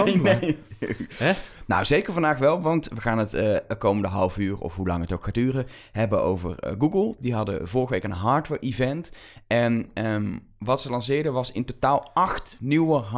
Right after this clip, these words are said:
Speaker 1: hardwareproducten.
Speaker 2: Goedemorgen.
Speaker 1: Waar
Speaker 2: Ja.
Speaker 1: Google vroeger, eh, qua hardware wel een keer een, een, een Chromecast heeft uitgebracht, zijn ze nu, ja, toch wel echt serieus bezig met die hardware.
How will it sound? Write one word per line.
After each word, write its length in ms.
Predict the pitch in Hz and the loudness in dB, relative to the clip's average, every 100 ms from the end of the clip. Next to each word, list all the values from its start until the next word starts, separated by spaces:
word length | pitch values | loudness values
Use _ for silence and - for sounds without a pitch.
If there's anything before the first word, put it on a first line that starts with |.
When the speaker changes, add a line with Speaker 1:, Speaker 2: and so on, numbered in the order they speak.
| 139 139 | 2 2
Speaker 1:
hardwareproducten. 600 | 104 82 98 87 87 - | -2 -2 -4 -4 -6 -4
Speaker 2:
Goedemorgen. 520 | 147 127 104 110 87 82 | 0 2 2 0 -4 0
Speaker 1:
Waar 120 | 117 | 0
Speaker 2:
Ja. 60 | 107 | 2
Speaker 1:
Google 380 | 151 143 131 | 2 4 2
vroeger, 460 | 113 135 135 135 117 | 2 -2 0 0 -2
eh, 180 | - 113 110 | -2 -2 -2
qua 120 | 117 | -2
hardware 260 | 117 120 120 | 0 0 0
wel 100 | 113 | -2
een 60 | |
keer 240 | 110 113 107 | -2 -4 -2
een, 280 | 104 107 87 | -4 -4 -4
een, 160 | 98 | -4
een 80 | 101 | -6
Chromecast 600 | - 117 135 147 156 151 | 0 0 0 2 0 2
heeft 180 | 143 - | -2 0
uitgebracht, 580 | 123 151 131 123 120 - | 0 0 -4 -2 -2 -4
zijn 120 | 117 | -4
ze 80 | 113 | -2
nu, 240 | 120 98 | -2 -4
ja, 140 | - 110 | -4 -6
toch 160 | 104 | -4
wel 100 | 104 | -2
echt 280 | - 113 - - | -2 -4 -10 -6
serieus 440 | - 120 127 131 | -6 -2 0 0
bezig 220 | 107 101 | 0 -2
met 80 | 101 | -2
die 100 | 98 | -4
hardware. 380 | 104 101 113 135 | -4 -2 -2 -2